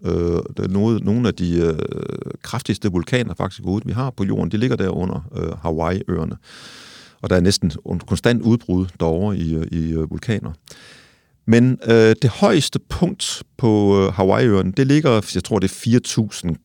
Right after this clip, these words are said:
knap tre hundrede meter over havets overflade. Det hedder Mauna Kea. En meget sådan stor vulkan, der er deroppe, ikke? Men i modsætning til,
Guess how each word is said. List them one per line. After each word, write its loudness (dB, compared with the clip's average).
knap -2
tre 2
hundrede 4
meter 2
over 2
havets 0
overflade. -2
Det -2
hedder 2
Mauna 2
Kea. 0
En 0
meget 2
sådan -4
stor 0
vulkan, -2
der -2
er -2
deroppe, -6
ikke? -10
Men 4
i 8
modsætning 4
til, -4